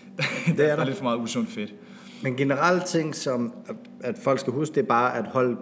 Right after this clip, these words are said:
Speaker 1: proteinen højt.
Speaker 2: Ikke i keto.
Speaker 1: Øh, i, er det ikke tredive procent stadig?
Speaker 2: Nej, i keto, der skal
Speaker 1: Hvis du
Speaker 2: du
Speaker 1: vil til
Speaker 2: næsten
Speaker 1: halvfjerds procent fedt, så er det tredive procent.
Speaker 2: Nej, for du skal nok,
Speaker 1: Okay.
Speaker 2: lad os sige, keto, der, det er sådan, det er en anden, der, en anden ting, der er lidt misforstået. Proteinen kan faktisk,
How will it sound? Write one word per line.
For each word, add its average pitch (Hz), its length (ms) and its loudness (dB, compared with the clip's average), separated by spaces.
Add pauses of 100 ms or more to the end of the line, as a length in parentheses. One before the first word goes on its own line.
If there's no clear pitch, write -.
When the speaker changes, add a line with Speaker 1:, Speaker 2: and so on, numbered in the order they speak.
Speaker 1:
proteinen 120 680 -4 (340)
højt. - 400 -8 (380)
Speaker 2:
Ikke 151 160 0
i - 40 0
keto. 110 300 -2 (1040)
Speaker 1:
Øh, 117 80 -2 (160)
i, - 0 -
er 113 260 -6
det 120 80 0
ikke 151 120 -8
tredive 180 160 0
procent 196 280 -2
stadig? 190 200 -2
Speaker 2:
Nej, 117 140 2 (180)
i 135 40 -6
keto, - 440 -2
der 127 140 0
skal - 0 -
Speaker 1:
Hvis - 100 0
du 147 80 -2
Speaker 2:
du 123 80 -2
Speaker 1:
vil - 120 6
til 254 80 4
Speaker 2:
næsten 160 180 4
Speaker 1:
halvfjerds 170 120 2 (120)
procent 139 180 -2
fedt, 165 220 -2
så 160 80 -4
er 143 60 -4
det 113 100 -4
tredive 143 180 -8
procent. 127 400 -10
Speaker 2:
Nej, 139 160 -6 (100)
for - 220 -12
du 135 100 -8
skal 151 160 -2
nok, 170 200 2
Speaker 1:
Okay. 156 180 -6
Speaker 2:
lad 156 80 4
os 147 60 4
sige, 170 200 2
keto, 185 440 2
der, 156 260 2 (140)
det 185 60 2
er 185 60 4
sådan, 185 140 2
det 160 80 0
er 180 40 2
en 175 60 2
anden, 180 220 4
der, 165 100 4
en - 100 -2
anden 160 220 2
ting, 175 140 -2
der 156 60 4
er 156 40 2
lidt 147 100 -2
misforstået. 156 520 -2
Proteinen 175 440 0
kan 139 100 -6
faktisk, 139 480 -4